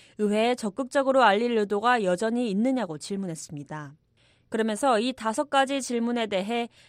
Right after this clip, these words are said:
매티스 장관이 삼십 일 이내 답하길 바란다고 덧붙였습니다. 갈레그 의원은 서한에서 트럼프 대통령의 결정에 관한 불편함도 감추지 않았습니다.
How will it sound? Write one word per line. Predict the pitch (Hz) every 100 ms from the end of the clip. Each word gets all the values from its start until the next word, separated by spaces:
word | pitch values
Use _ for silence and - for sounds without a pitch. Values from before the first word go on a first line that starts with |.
| _
매티스 | 202 208 254 240
장관이 | 214 180 175 247 180 143
삼십 | - 311 302 277
일 | 294 262
이내 | 262
답하길 | 254 185 - 247 247
바란다고 | 226 208 175 147 135
덧붙였습니다. | 180 - 175 - 156 143 147 139 147 _ _ _ _ _ _ -
갈레그 | 240 262 277
의원은 | 277 262 285 311
서한에서 | 330 320 302 226 294 240 165
트럼프 | - 320 311 311
대통령의 | 285 285 285 269 269 247
결정에 | 220 202 226 220
관한 | 190 214 262 254
불편함도 | 247 240 294 269 226 160
감추지 | 151 202 196 220 185
않았습니다. | 160 - 165 147 151 147